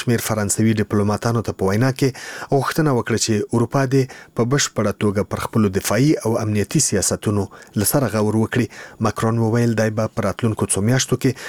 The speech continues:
په دې اړه یوه نوې طرحه وړاندې کړي. هغه د هم ویلي چې په هر ډول نوې طرحه کې باید روسیه شامله وي او ژمنه یې وکړه چې له ماسکو سره به ډیالوګ پیل کړي. د امریکا ولسمشر ډونالډ ټرمپ دې شعار چې لومړی امریکا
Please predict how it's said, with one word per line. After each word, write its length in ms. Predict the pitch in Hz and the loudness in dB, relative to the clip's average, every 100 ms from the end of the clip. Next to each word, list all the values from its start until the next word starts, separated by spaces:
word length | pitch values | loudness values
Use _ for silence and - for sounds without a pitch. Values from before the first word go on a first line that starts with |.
| - - | -10 -2
په 40 | 143 | 2
دې 80 | 139 | 2
اړه 100 | 131 113 98 | 2 0 2
یوه 140 | 101 139 | 2 4
نوې 180 | 143 98 101 | 4 2 -4
طرحه 260 | - 104 | -2 -2
وړاندې 320 | 110 123 107 104 | 0 0 0 0
کړي. 140 | 117 117 - - - - - - | -2 -2 -6 -20 -20 -20 -12 -2
هغه 140 | 135 139 | 0 2
د 40 | 123 | 2
هم 60 | 143 | 2
ویلي 220 | 151 135 135 | 2 2 2
چې 80 | - 127 | 0 -2
په 60 | 104 | 0
هر 100 | 127 143 120 | 0 0 0
ډول 160 | 107 107 | 2 2
نوې 220 | 117 110 95 107 | 2 2 0 -2
طرحه 180 | 92 101 | -2 -2
کې 80 | 101 101 | -2 0
باید 180 | 117 120 - 110 | 0 -2 -2 0
روسیه 280 | 107 - 107 123 | 2 0 0 0
شامله 260 | 143 143 113 | 2 2 2
وي 80 | 113 | -2
او 340 | - - - 120 | -8 -10 -2 0
ژمنه 280 | 120 151 160 | 2 2 4
یې 80 | 139 | 2
وکړه 200 | 131 139 | 2 0
چې 60 | - 127 | 2 2
له 60 | 101 | 0
ماسکو 280 | 98 - 156 - | -2 0 0 0
سره 160 | 107 95 | 0 -2
به 40 | 92 | 0
ډیالوګ 500 | 95 90 107 110 - _ _ 139 | 0 2 2 0 -6 _ _ 0
پیل 180 | 107 104 | 0 0
کړي. 140 | 123 117 - - - - | 0 -2 -4 -16 -6 0
د 20 | 113 | 0
امریکا 260 | 107 - 104 | 0 0 2
ولسمشر 600 | 101 92 127 127 - 131 - - _ - | 2 2 2 2 2 0 -4 -20 _ -2
ډونالډ 320 | 117 117 117 - | 0 0 -2 0
ټرمپ 280 | 143 127 98 - - - - - - - _ - 120 | 0 0 -4 -14 -20 -20 -20 -20 -20 -20 _ -4 2
دې 100 | 131 127 | 2 2
شعار 220 | 120 123 135 | 2 0 0
چې 80 | - 131 | 2 2
لومړی 300 | 117 117 131 131 117 | 2 2 2 2 0
امریکا 360 | 113 110 127 | -2 -2 0